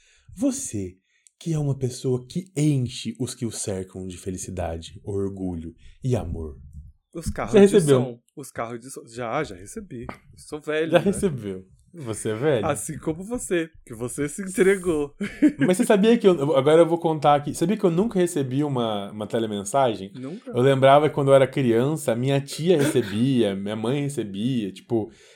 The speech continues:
Speaker 1: aí eu queria muito ouvir, eu ficava no ladinho do telefone ouvindo assim.
Speaker 2: Oh.
Speaker 1: Ninguém nunca mandou uma telemensagem pra mim.
Speaker 2: Então, judiação.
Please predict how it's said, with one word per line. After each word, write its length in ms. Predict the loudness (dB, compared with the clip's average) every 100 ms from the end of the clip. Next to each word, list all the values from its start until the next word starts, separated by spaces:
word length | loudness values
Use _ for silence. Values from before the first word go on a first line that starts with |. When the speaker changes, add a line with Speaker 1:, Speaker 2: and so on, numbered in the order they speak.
| 2
Speaker 1:
aí 140 | 6
eu 80 | 6
queria 240 | 4 2
muito 260 | 4 2 6
ouvir, 280 | 6 6 4
eu 60 |
ficava 360 | 2 2 0 2
no 120 | 0
ladinho 460 | 2 2 2 0 -4
do 80 | -2
telefone 480 | -2 -2 -4 -4
ouvindo 260 | -4 -4 -6
assim. 240 | -8 -10 -10
Speaker 2:
Oh. 300 | -12 -12 -4
Speaker 1:
Ninguém 240 | 0 2
nunca 240 | 4 4 4
mandou 320 | 4 2 2
uma 100 | 0
telemensagem 680 | 0 0 0 -2 -2 -4 -4
pra 140 | -8 -8
mim. 140 | -8
Speaker 2:
Então, 380 | -12 -14 -16 -18
judiação. 720 | -20 -20 -20 -20 -18 -20 -20